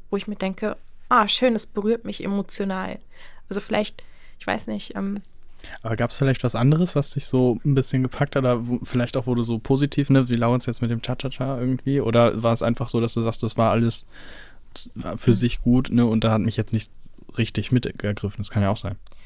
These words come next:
Speaker 1: Mhm. Also es gibt ja auch noch ganz viele andere Emotionen und ich fand halt zum Beispiel Cha-Cha-Cha, das hat auf jeden Fall so eine, die, so eine Dynamik, ähm, es macht gute Laune, so, ähm, so ein bisschen diese Partystimmung auf jeden Fall.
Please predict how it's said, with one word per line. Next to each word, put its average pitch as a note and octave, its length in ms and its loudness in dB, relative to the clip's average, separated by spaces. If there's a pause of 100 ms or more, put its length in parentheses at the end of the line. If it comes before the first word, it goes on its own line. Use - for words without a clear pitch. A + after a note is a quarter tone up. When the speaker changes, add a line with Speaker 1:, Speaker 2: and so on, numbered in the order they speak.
(800)
Speaker 1:
Mhm. A3 300 2 (540)
Also G#3+ 180 4
es - 160 -4
gibt - 160 -6
ja A3+ 140 4
auch G3+ 80 -2
noch G3+ 180 -4 (320)
ganz G3 200 -6
viele G3+ 200 -4
andere G#3+ 280 -2
Emotionen G3+ 580 -2
und F#3+ 120 -4
ich - 120 -8
fand G3 260 -4
halt - 160 -8
zum - 160 -4
Beispiel - 300 -6
Cha-Cha-Cha, - 540 -4
das G3 180 -4
hat G#3 180 -4
auf - 140 -10
jeden G3+ 140 -2
Fall G3+ 220 -2
so F#3 100 -6
eine, F#3+ 180 -4 (320)
die, G3 80 0
so G3 100 -2
eine G3 160 0
Dynamik, A#3 640 -2 (520)
ähm, G3+ 420 0 (100)
es - 140 -6
macht G#3+ 180 -4
gute F#3 240 -6
Laune, F#3+ 540 0 (560)
so, G3 340 -2
ähm, F#3+ 360 -4 (120)
so - 160 -4
ein G3 40 2
bisschen G3+ 220 0
diese F#3+ 200 -2
Partystimmung A3 640 -2
auf G3+ 180 -8
jeden G#3 220 -2
Fall. G3 400 -4